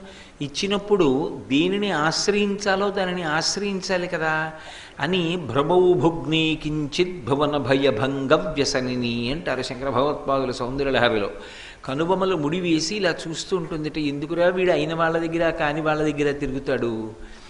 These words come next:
వచ్చి 'అమ్మా' అని ఒక్క మాట అంటే నేను తీర్చనా వీడి కోరిక?" అని అమ్మవారు చూస్తూ ఉంటుందిట. అందుకే విశాలమైనటువంటి కన్నులతోటి ఆ రెప్పలెత్తి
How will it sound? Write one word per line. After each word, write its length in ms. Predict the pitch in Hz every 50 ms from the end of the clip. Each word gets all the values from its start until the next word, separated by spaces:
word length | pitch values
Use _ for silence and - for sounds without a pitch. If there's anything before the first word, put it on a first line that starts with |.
| - - - -
వచ్చి 360 | 147 143 143 - 135 - - -
'అమ్మా' 460 | 123 123 127 135 143 147 160 190 226 247 - - -
అని 120 | 151 151 160
ఒక్క 300 | 156 139 - - - 151
మాట 360 | 139 131 127 135 151 160 196
అంటే 260 | 180 170 - 202 190
నేను 200 | 185 185 170 160
తీర్చనా 580 | - - 156 165 160 - - - 190 196 202 196
వీడి 200 | 190 185 175 165
కోరిక?" 580 | - 185 185 202 208 202 226 202 147 110 104 - - - - - - - - - -
అని 560 | 127 147 180 202 190 160 139 139 165 202 208 - -
అమ్మవారు 500 | 131 147 170 185 196 202 196 190 180 170 180 - 190
చూస్తూ 280 | 180 - - - 214
ఉంటుందిట. 360 | 180 147 143 151 131 120 107 92 95 - - - - -
అందుకే 640 | 117 139 156 180 180 190 185 156 123 120 120 139 - - - - - - - - -
విశాలమైనటువంటి 1400 | 127 131 - - 160 165 165 180 180 185 190 190 196 190 190 196 190 185 185 165 180 175 170 170 165 165 160 170
కన్నులతోటి 1120 | 151 - 131 135 151 160 170 170 160 165 - 139 120 120 - 135 139 151 160 160 - - -
ఆ 100 | 127 131
రెప్పలెత్తి 920 | 139 117 117 127 131 - - - 202 190 180 165 160 - - - - 208